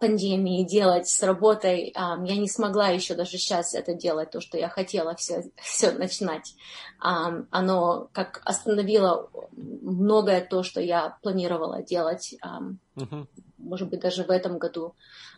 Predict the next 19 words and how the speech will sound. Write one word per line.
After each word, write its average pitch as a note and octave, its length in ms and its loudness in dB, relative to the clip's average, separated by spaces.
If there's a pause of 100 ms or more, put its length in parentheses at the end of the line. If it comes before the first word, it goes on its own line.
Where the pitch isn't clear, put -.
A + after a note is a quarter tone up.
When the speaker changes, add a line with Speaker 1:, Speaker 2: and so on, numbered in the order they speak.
Speaker 1:
Ам, - 480 -8 (600)
и F#3+ 400 2
у A#3 100 6
меня A3+ 500 8
не, G#3+ 220 2
не G#3+ 160 2
так G#3 260 4
много F#3+ 640 2
вариантов F#3+ 580 2
помощи C#4+ 420 6
было A#3+ 340 8
в G#3+ 40 2
это G#3+ 200 4
время, G3+ 460 4
особенно F#3 380 -2
в - 80 -14
прошлом A3 480 0
году. G#3+ 520 4 (760)
Ам, F#3 380 -2